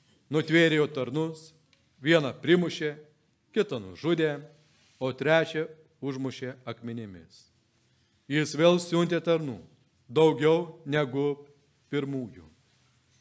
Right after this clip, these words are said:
Bet vynininkai ir su šitais pasielgė kaip su anais. Galop jis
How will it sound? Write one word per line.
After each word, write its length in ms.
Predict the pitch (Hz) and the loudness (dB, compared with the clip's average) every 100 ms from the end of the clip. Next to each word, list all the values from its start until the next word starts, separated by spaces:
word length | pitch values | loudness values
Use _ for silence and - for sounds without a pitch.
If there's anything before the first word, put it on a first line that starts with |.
| - | 0
Bet 320 | 131 165 156 | 4 4 2
vynininkai 600 | 156 170 170 170 165 170 165 - | 0 2 2 0 -4 -6 -8 -8
ir 140 | 135 | -8
su 180 | 127 143 | -6 -10
šitais 680 | - 135 - 156 165 165 - _ _ _ - | -10 -6 0 0 0 -6 -16 _ _ _ 0
pasielgė 560 | 165 - 180 185 180 175 | 0 2 0 2 0 0
kaip 220 | 170 165 | 0 0
su 140 | 160 160 | -4 -4
anais. 460 | 156 104 85 _ _ _ _ _ _ _ _ _ _ | -4 -8 -14 _ _ _ _ _ _ _ _ _ _
Galop 380 | 113 170 202 196 | 0 2 2 2
jis 300 | 180 170 175 | 2 2 -2